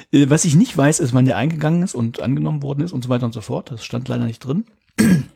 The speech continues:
Und die Lizenz ist tatsächlich nicht mal Sci-Hub.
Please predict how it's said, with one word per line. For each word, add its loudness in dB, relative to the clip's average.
Und 4
die -2
Lizenz 0
ist -2
tatsächlich -4
nicht 2
mal 0
Sci-Hub. -4